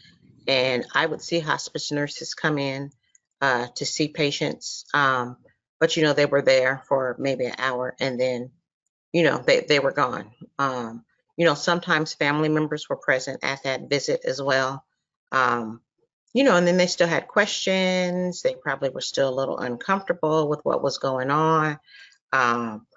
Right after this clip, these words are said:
you know, and as the visit is going on, they're not thinking of everything they wanted to ask or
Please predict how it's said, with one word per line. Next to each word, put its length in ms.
you 140
know, 120
and 80
as 180
the 100
visit 340
is 140
going 320
on, 360
they're 140
not 340
thinking 320
of 100
everything 580
they 120
wanted 280
to 160
ask 480
or 200